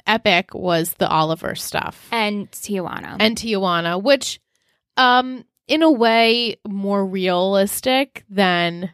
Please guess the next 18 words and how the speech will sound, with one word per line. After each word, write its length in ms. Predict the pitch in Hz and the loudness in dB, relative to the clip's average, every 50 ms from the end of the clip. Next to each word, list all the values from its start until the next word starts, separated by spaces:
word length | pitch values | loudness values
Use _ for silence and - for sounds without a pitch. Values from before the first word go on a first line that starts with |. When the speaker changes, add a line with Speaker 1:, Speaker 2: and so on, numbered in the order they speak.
| _ _ _ | _ _ _
Speaker 1:
Oliver, 640 | - - 165 156 - - - - - - - 190 190 - - | 0 2 2 2 0 -2 -4 -6 -6 -6 -6 -8 -10 -10 -10
Speaker 2:
Right. 140 | 190 - 190 | -8 -4 -2
Speaker 1:
right? 360 | 190 180 180 196 233 240 - _ _ _ _ _ _ _ _ _ | 0 2 2 2 0 -2 -4 _ _ _ _ _ _ _ _ _
Speaker 2:
Yeah, 180 | - 339 359 330 | -4 -2 0 0
I 120 | 285 285 | 0 0
guess 220 | 269 247 202 214 - | -2 -2 -4 -4 -6
so. 280 | - - - - 190 - _ _ - | -10 -14 -14 -16 -18 -20 _ _ -18
Speaker 1:
So 380 | - - - 202 185 180 185 190 - - - | -6 0 2 4 4 4 2 0 -4 -8 -10
Speaker 2:
Yeah. 180 | 208 196 165 | -8 -2 2
Speaker 1:
them 240 | 226 226 226 214 214 | 4 4 4 4 4
wrapping 360 | 208 196 190 190 - 208 202 | 4 4 4 2 2 0 2
it 140 | 196 196 190 | 2 4 4
up 240 | 185 180 180 180 - | 6 4 4 2 -2
where 480 | 180 180 180 170 170 170 170 175 170 - | -2 -2 0 2 2 2 2 0 -2 -2
Ryan's 500 | 180 185 175 180 185 185 190 185 175 - | -4 -2 0 0 2 2 0 0 -2 -4
kind 200 | - 185 180 180 | -4 -2 -2 -2
of 100 | 185 175 | -2 0
like, 220 | 165 165 175 - | -2 -2 -2 -4